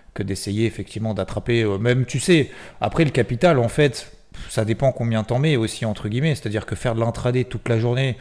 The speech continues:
même si t'as un million d'euros ou un milliard, euh, finalement, est-ce que c'est ça ? Est-ce que, euh, le, le, le, le temps, énergie consacrée, euh, volonté aussi d'avoir raison sur le marché,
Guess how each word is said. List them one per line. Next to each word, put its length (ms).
même 180
si 180
t'as 160
un 100
million 320
d'euros 380
ou 80
un 60
milliard, 520
euh, 420
finalement, 560
est-ce 220
que 100
c'est 220
ça ? 760
Est-ce 280
que, 420
euh, 360
le, 120
le, 220
le, 360
le 200
temps, 800
énergie 520
consacrée, 920
euh, 200
volonté 520
aussi 240
d'avoir 300
raison 280
sur 200
le 60
marché, 400